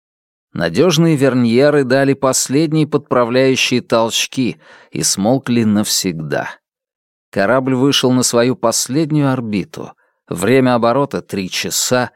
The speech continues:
скорость всего тысяча триста километров в час. Большей скорости в этом слабом гравитационном поле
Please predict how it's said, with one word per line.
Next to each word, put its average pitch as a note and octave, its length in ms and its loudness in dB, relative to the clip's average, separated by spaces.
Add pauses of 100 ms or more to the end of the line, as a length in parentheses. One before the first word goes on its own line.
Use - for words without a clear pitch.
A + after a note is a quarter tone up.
(240)
скорость - 540 0
всего C3+ 320 0
тысяча D#3 580 -2
триста A#2+ 500 -2
километров G2+ 720 -2
в - 60 -10
час. - 460 -8 (400)
Большей D3 460 2
скорости C#3 640 0
в G#2+ 120 -2
этом A#2+ 260 0
слабом A2 460 -2
гравитационном G2 840 -2
поле A2 500 0